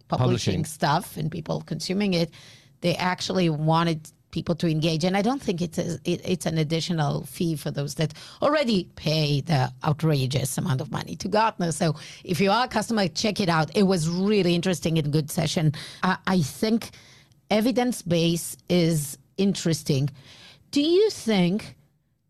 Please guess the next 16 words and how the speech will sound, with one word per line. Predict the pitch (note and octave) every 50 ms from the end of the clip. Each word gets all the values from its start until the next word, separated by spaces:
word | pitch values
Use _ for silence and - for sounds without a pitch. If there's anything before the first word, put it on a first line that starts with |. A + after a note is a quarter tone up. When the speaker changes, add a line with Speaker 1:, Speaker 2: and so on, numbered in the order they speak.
| _ -
Speaker 1:
pen | - G3 A3+ A3 A3+ A3
testing, | - - G3+ F#3+ F#3 F3+ - - - - - F#3 F3 F3 F3 E3+ E3+ F3 F3 F3 E3+
simulating | - - - A3 G3+ G3+ G#3 G#3 G3+ G3 G3 F#3+ F#3 F#3+ F#3 F#3
attacks | F3+ F3 - - - E3+ D#3+ D#3 D3 D3+ D#3+ D#3 - - - - - - _ _
is | - F3 E3+ E3+ E3+ E3+ D#3+ D3+ - - _ F#3
a |
good | E3+ D#3 C#3 C#3 E3+ F3 E3+ D#3+ D#3 E3+ D3 C3+ - -
way | F3 F3 D#3 C#3 C#3 C#3+ C#3+ - - - _ _ _ _ _ -
to | G3+ E3
get | C#3 D#3+ D#3 D3+ C#3+
into | D#3 D#3 - E3+ D3+
this | D#3+ D#3+ D3+ - - - - _ -
evidence | E3 D#3 C#3+ D#3+ D3 D3+ D3 D3+ - -
ba-, | - - - - - - _ _ _ - C#3+ C#3
based | D3 D#3 D3 D3 C3 - - - - - - - _ _ -
security, | - - - - - - E3+ D3+ D3 C#3+ - - D3 C3 B2+ B2